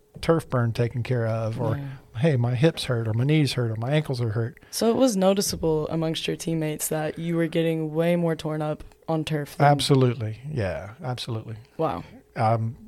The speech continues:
Speaker 1: the training room was much more full after a game on our field versus some of the other games.
Speaker 2: They did a restock before the weekend
Speaker 1: Yes.
Speaker 2: game, huh?
Speaker 1: Yes.
Speaker 2: Restock on tape, athletic tape,
Speaker 1: Oh, yeah.
Speaker 2: and stuff like that.
Speaker 1: Mm-hmm.
Speaker 2: So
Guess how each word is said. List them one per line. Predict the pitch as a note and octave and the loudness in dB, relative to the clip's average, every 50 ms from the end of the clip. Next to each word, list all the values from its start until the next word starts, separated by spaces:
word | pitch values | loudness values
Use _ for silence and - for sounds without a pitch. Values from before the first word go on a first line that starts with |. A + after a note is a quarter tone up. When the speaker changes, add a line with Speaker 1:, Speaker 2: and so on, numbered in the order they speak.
| - - | -18 -10
Speaker 1:
the | D#3 C#3 B2+ A#2 | -4 -2 -2 2
training | - - D#3+ D3 C#3 C3+ | 6 6 8 8 8 6
room | B2+ B2+ C3 B2+ | 4 4 4 4
was | A#2+ A#2+ A2+ G#2 | 4 2 0 0
much | A#2+ A#2+ A#2 B2 B2 C3 D3 E3 D#3 C#3+ C3+ - - - | -2 -4 -2 0 4 6 8 10 10 10 8 6 -2 -4
more | B2+ B2 A#2+ A2+ | -2 -2 -2 -2
full | - - C3 A#2+ A#2 A2+ G#2+ G2+ G#2+ D#3+ | -2 -2 0 0 0 -2 -4 -6 -8 -8
after | - A#2+ A#2+ A#2+ - - B2 A#2 A#2 A2+ G2+ - - _ _ _ _ _ _ _ _ _ _ _ _ _ - - | -4 -2 -2 -2 -2 -2 -2 0 0 -2 -2 -6 -12 _ _ _ _ _ _ _ _ _ _ _ _ _ -6 -4
a | B2+ | -2
game | A#2+ C3+ C3+ C3+ C3+ C3 B2+ | 2 4 6 6 6 6 4
on | B2+ B2+ B2 B2 B2 - | 4 4 2 2 0 0
our | - C3+ C3+ C3+ | 4 6 6 6
field | B2+ - - B2+ A#2+ A#2+ A2 | 6 4 0 -2 -2 -2 -2
versus | A#2 A#2+ A#2 - - B2+ A#2 A2 | 0 0 0 0 0 -2 -2 -2
some | - - B2+ | -2 -2 0
of | B2+ B2 | 0 2
the | A#2 | 0
other | A2+ A2 A2 | 0 0 0
games. | A2 G#2+ G#2+ A#2+ A#2+ - - - | -2 -2 -2 -4 -6 -8 -10 -4
Speaker 2:
They | - E3 E3 | -2 -2 0
did | D#3+ E3+ D#3 | 0 0 -2
a | D#3+ D#3 | 0 0
restock | D#3+ D#3+ D#3 C#3+ - - - D#3+ D#3 - - - - - - - | -2 -2 -2 -2 -2 0 0 0 -2 -2 -6 -10 -14 -14 -8 -2
before | - F3+ C#3 F3 F3 E3 | 0 0 4 4 4 4
the | D#3+ | 6
weekend | E3 E3+ D#3+ - E3 D#3 D#3+ | 4 2 4 2 2 2 6
Speaker 1:
Yes. | D#3+ F3 F#3+ - D#3 D#3+ | 10 10 10 10 8 6
Speaker 2:
game, | E3 | 4
huh? | E3+ E3+ F3+ E3+ - - _ | 6 4 4 2 -2 -10 _
Speaker 1:
Yes. | - D#3 C#3 A2+ G#2 - - - - - - - - - - _ _ _ _ - | 0 2 2 2 2 -2 -6 -12 -16 -20 -20 -20 -20 -20 -20 _ _ _ _ -6
Speaker 2:
Restock | F3 F3 F3+ F3+ - - E3 E3 E3+ E3 - | -4 -2 0 0 0 0 0 0 0 2 2
on | E3+ D#3+ D#3+ D#3+ D#3+ D#3+ | 2 2 2 0 0 -2
tape, | E3 - F3+ E3 E3+ E3 E3 E3 | 0 2 2 4 4 2 0 -2
athletic | E3+ E3+ - E3+ E3 E3 E3 - | -2 0 2 0 0 0 -2 0
tape, | - B2+ | 2 4
Speaker 1:
Oh, | B2+ C#3 C#3 C#3+ | 8 8 8 8
yeah. | C3+ A#2 | 8 6
Speaker 2:
and | - F2 F2 | 4 2 0
stuff | - - - F2+ - - | -2 -2 -2 -2 -2 -2
like | - - - - | -2 -2 0 -2
that. | - G3 G3 C#3+ | -2 -2 0 0
Speaker 1:
Mm-hmm. | C3+ C3+ C3 B2 C#3+ D3+ D#3+ E3 D3+ - - - _ _ _ | 2 2 4 4 2 2 0 -2 -6 -10 -18 -20 _ _ _
Speaker 2:
So | - - - G3 F#3 F#3 F3+ F3 E3 E3 D#3+ | -8 -2 2 4 6 6 6 6 6 4 2